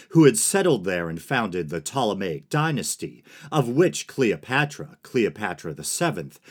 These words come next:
was the last active ruler. But I want to stop here and explore how other Greeks in antiquity viewed the Macedonians. It's thought that conflicting views about the ethnic identity of the Macedonians,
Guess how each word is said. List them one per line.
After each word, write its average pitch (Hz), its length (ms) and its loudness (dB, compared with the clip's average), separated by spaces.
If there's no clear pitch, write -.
was 104 220 0
the 110 120 4
last 110 460 -2
active 82 420 -8
ruler. 113 520 0
But 156 140 2
I 151 100 4
want 185 240 0
to 156 60 -2
stop 135 480 -2
here 95 360 -2
and 104 80 -8
explore 143 540 0
how 110 220 0
other 131 320 2
Greeks 113 500 -2
in 92 100 -4
antiquity 85 760 -4
viewed 82 340 -8
the 85 80 -8
Macedonians. 82 1040 -8
It's 147 240 -2
thought 175 380 0
that 107 260 0
conflicting 135 640 -4
views 117 320 0
about 95 240 -4
the 101 220 -2
ethnic 107 440 -4
identity 101 600 -2
of 73 140 -6
the 87 100 -4
Macedonians, 82 1040 -6